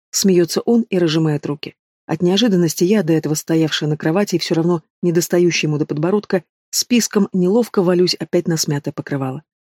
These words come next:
Зверь наклоняется, опирается здоровенными ручищами по обе стороны от моего лица, поставив одно колено между моих ног, задравшимся платьем, смотрит жадно в испуганные глаза и скалит белые хищные клыки.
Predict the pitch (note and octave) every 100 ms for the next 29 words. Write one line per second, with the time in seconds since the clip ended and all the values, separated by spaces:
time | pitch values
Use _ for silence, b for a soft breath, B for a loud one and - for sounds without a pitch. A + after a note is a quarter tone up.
0 | - D#3 F3+ E3+ E3 D#3+ F3+ F3+ D#3+ D3
1 | D3+ E3+ F3 E3+ E3 D3 E3 D#3+ F#3+ E3+
2 | D#3+ D#3+ G#3+ - F#3+ F#3 - _ _ F3+
3 | F#3+ F3 - E3 E3 E3 D#3+ D3+ D3 D3
4 | - G#3 F3 - E3+ D#3 - D#3 D#3+ -
5 | F3+ G3+ E3+ E3 C#3+ D3+ D3 C#3+ G3+ A3
6 | - _ _ E3+ E3 D#3 D3+ - D3+ D#3
7 | D#3+ C#3+ - D3 _ _ - - F3+ E3
8 | D#3+ D3 E3+ D#3+ D#3 D#3+ - F#3 E3 D#3+
9 | D3+ D#3+ F#3 G3+ _ _ G3 - - G3+
10 | F#3+ E3 F3 F3 E3 E3 - D#3 D3+ D#3
11 | D3+ C3+